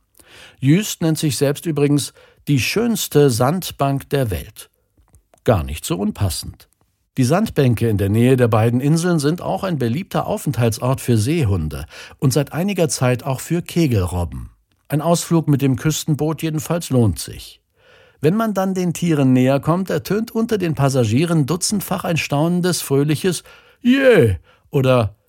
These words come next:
„Herzig“. Tatsächlich lassen sich die putzigen Robben durch das herannahende Schiff nicht stören. Ja, sie wirken sogar recht zutraulich. Seehund oder Robbe, das ist so ungefähr wie Apfel und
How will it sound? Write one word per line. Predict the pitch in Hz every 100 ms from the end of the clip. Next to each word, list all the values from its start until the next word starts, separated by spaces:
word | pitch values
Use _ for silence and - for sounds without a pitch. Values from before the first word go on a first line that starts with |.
| _
„Herzig“. | - 156 147 131 - 87 - - _ _ _ _ _ -
Tatsächlich | 151 - 151 113 117 87
lassen | 90 - 87
sich | 82
die | - 95
putzigen | 151 165 175 151
Robben | 127 117 135 160 160
durch | 135 110
das | 123 107
herannahende | 113 101 143 123 113 120 120
Schiff | - 160 -
nicht | 143 156 -
stören. | - 180 170 90 80 -
Ja, | 165 160 139
sie | 135 160 147
wirken | 185 196
sogar | 185 151 123 113 113
recht | 131 - -
zutraulich. | - 208 - 71 62 65 67 - _ _ _ _ _ -
Seehund | 127 185 185 175 170 165
oder | 143 127
Robbe, | 110 117 123 151 165
das | 156 -
ist | 160 -
so | 156
ungefähr | 143 147 113 131 127
wie | 110 120
Apfel | 107 110 - 101
und | 110 110